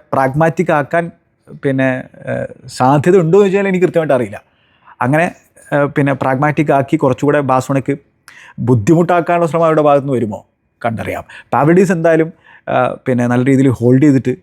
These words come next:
ബാക്കിയുള്ള വിങ്ങർമാരെ പാർസോകോഗ്ലുവിനെയും അതുപോലെ തന്നെ ഷ്ലൈഡർപ്പിനെയും ഒക്കെ മത്സരത്തിലേക്ക് കൊണ്ടുവരാനുള്ള ശ്രമം അദ്ദേഹത്തിൻ്റെ ഭാഗത്തുണ്ടായിരിക്കും. കോച്ച് കു നല്ല രീതിയിൽ മിഡ്ഫീൽഡ് കളിക്കുന്ന ഒരു പ്ലെയറാണ്. പക്ഷേ നമുക്കറിയാം ബാഴ്സലോണയുടെ മിഡ്ഫീൽഡിൽ പെഡ്രി എന്ന് പറയുന്ന ചങ്ങായി ഉണ്ട്. അപ്പോൾ എല്ലാം കൺട്രോൾ ചെയ്യാൻ പറ്റുന്ന തരത്തിലുള്ളൊരു, ഒരു മുതലാണ്. അപ്പോൾ ഇതിൽ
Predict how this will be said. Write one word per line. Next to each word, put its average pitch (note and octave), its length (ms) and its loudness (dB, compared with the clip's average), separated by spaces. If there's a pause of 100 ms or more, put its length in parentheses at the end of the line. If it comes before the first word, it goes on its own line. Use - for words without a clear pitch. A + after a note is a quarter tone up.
(180)
ബാക്കിയുള്ള A#2+ 500 -2
വിങ്ങർമാരെ A#2+ 440 0
പാർസോകോഗ്ലുവിനെയും B2 720 2
അതുപോലെ A#2+ 220 0
തന്നെ B2 120 -2
ഷ്ലൈഡർപ്പിനെയും B2 600 -2
ഒക്കെ A#2+ 180 -6 (340)
മത്സരത്തിലേക്ക് B2 440 2
കൊണ്ടുവരാനുള്ള B2 440 2
ശ്രമം B2 220 -4
അദ്ദേഹത്തിൻ്റെ A#2+ 260 2
ഭാഗത്തുണ്ടായിരിക്കും. A#2+ 500 0 (100)
കോച്ച് - 280 -2
കു D3 120 -2
നല്ല B2+ 200 -2
രീതിയിൽ C3 240 2 (340)
മിഡ്ഫീൽഡ് C3 340 0
കളിക്കുന്ന A#2+ 260 0
ഒരു A#2+ 60 -2
പ്ലെയറാണ്. A#2 380 -2 (280)
പക്ഷേ B2 260 -2
നമുക്കറിയാം A#2+ 500 0 (180)
ബാഴ്സലോണയുടെ A#2 340 0
മിഡ്ഫീൽഡിൽ A#2 440 0
പെഡ്രി A2+ 280 0
എന്ന് B2+ 140 4
പറയുന്ന B2+ 340 2
ചങ്ങായി B2 380 -2
ഉണ്ട്. A#2+ 160 2 (640)
അപ്പോൾ A#2 240 -2 (220)
എല്ലാം A#2 300 0
കൺട്രോൾ B2 220 2
ചെയ്യാൻ C3+ 160 2
പറ്റുന്ന B2 200 0
തരത്തിലുള്ളൊരു, B2+ 400 0
ഒരു B2+ 80 -2
മുതലാണ്. B2 420 0 (360)
അപ്പോൾ D#3+ 120 2
ഇതിൽ A#3 420 4